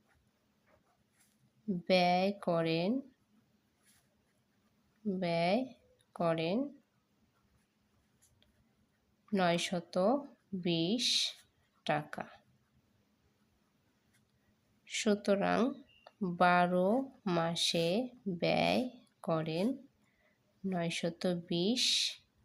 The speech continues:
গুণ হচ্ছে বারো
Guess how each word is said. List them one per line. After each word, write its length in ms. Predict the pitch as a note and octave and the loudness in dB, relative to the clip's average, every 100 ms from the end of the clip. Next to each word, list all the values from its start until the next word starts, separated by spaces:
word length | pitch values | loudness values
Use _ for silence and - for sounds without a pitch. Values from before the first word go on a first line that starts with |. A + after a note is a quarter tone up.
| G3+ | -10
গুণ 260 | E3+ E3 E3 | -4 -2 -2
হচ্ছে 500 | D#3+ E3 - - G#3 D#4+ - _ _ _ _ _ _ _ _ _ _ _ _ G#3 | -4 -6 -6 -2 0 0 -4 _ _ _ _ _ _ _ _ _ _ _ _ -6
বারো 460 | E3+ - F3 - | 0 0 0 -6